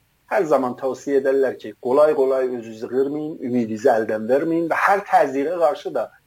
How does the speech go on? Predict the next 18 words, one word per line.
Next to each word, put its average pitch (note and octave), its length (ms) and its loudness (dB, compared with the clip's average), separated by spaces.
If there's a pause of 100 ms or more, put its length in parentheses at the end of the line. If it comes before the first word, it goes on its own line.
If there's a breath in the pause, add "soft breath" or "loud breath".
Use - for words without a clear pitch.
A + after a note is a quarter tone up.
(260)
dirəniş D#3+ 440 0
göstərməyə D3 680 -4
çalışın E3+ 400 -4
ki, B2 120 -12
bu B2+ 80 -14
təzyiqlər A2+ 520 0
çoxalmasın F3+ 720 -2 (480)
və B2+ 140 2
bu D#3+ 180 0
ümidiniz C#3+ 500 -2
kəsilməsin. C#3+ 680 -4
Yoxsa - 340 2 (100)
bu - 80 -4
həbs - 400 -6
özü, C#3 300 4 (140)
e, B2+ 220 0
başlı D3+ 360 2
başına C#3+ 480 0